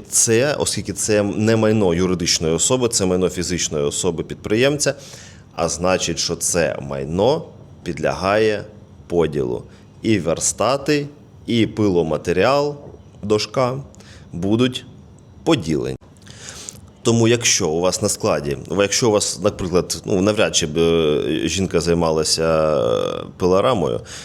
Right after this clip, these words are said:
якщо у вас на сто трильйонів доларів там майна на цьому фопі,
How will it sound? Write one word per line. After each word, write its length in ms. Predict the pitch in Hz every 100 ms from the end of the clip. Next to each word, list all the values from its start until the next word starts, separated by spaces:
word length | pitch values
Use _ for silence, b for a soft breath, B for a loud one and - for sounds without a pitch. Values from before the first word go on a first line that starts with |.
| B
якщо 320 | 95 - 131
у 100 | 104
вас 360 | 98 92 - - -
на 280 | 92 92 87
сто 240 | - 107
трильйонів 600 | - 95 98 90 90 82
доларів 520 | 85 87 85 80 78
там 200 | - 78
майна 540 | 80 95 107 127 139 127
на 160 | 92
цьому 320 | 87 92 85
фопі, 480 | 85 - 78 - 69